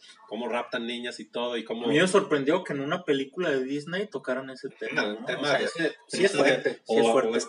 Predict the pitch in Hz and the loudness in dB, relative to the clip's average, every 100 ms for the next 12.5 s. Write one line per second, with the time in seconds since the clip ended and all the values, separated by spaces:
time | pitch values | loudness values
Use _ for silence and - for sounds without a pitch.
0 | 139 131 110 131 131 117 113 117 131 123 | -6 -2 2 2 0 -2 -4 -4 -4 -4
1 | 110 110 117 117 107 - 120 117 107 - | -6 -4 -4 -4 -8 -8 -6 -6 -6 -6
2 | 113 147 139 101 95 _ 98 95 87 - | -4 -4 -6 -8 -10 _ -8 -8 -10 -14
3 | 107 101 123 113 - 127 143 151 101 90 | -12 -6 -6 -2 0 0 -2 -8 -10 -8
4 | 92 110 101 107 104 92 98 - 110 101 | -10 -8 -6 -6 -8 -10 -14 -12 -12 -12
5 | 92 90 95 107 110 110 135 - _ _ | -14 -14 -12 -12 -12 -8 -8 -8 _ _
6 | _ - 107 104 101 107 101 - 107 113 | _ -18 -14 -12 -12 -12 -12 -10 -6 -6
7 | 110 98 92 104 135 123 101 - - 110 | -6 -8 -8 -8 -4 -4 -6 -10 -8 -8
8 | 113 113 113 - _ - 113 113 104 107 | -6 -8 -10 -16 _ -12 -10 -8 -8 -8
9 | - 104 95 92 107 135 175 - _ 214 | -8 -8 -8 -10 -8 -6 -8 -10 _ -18
10 | 220 _ - - _ - 123 _ _ _ | -18 _ -20 -20 _ -20 -20 _ _ _
11 | 135 139 139 131 147 147 147 135 123 127 | -4 0 2 2 2 4 4 2 -8 -6
12 | 123 123 123 120 - | -2 -2 -2 -4 -8